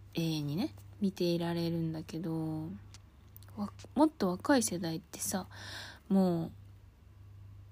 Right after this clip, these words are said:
数十秒のさ、TikTokの動画とか、あのスパンがスタンダードなわけじゃない？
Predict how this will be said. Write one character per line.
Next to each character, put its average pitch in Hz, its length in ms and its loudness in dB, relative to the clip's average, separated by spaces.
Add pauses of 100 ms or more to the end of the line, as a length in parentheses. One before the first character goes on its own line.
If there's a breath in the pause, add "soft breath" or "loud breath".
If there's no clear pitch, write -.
(120)
数 233 440 4
十 254 300 6
秒 165 280 4
の 156 160 0
さ、 - 300 -4
TikTok - 760 2
の 160 140 0
動 160 280 -2
画 165 100 -4
と - 140 -8
か、 139 380 -6 (2250)
あ 226 140 4
の 320 200 8
ス - 160 2
パ 370 220 6
ン 233 120 8
が 175 280 2 (520 loud breath)
ス - 140 -6
タ 202 180 8
ン 196 160 8
ダ 185 260 6
ー - 20 0
ド 160 140 0
な 151 220 -2
わ 160 120 -2
け - 260 -6 (440 loud breath)
じ - 100 -6
ゃ 185 80 -8
な 175 260 4
い？ 339 80 2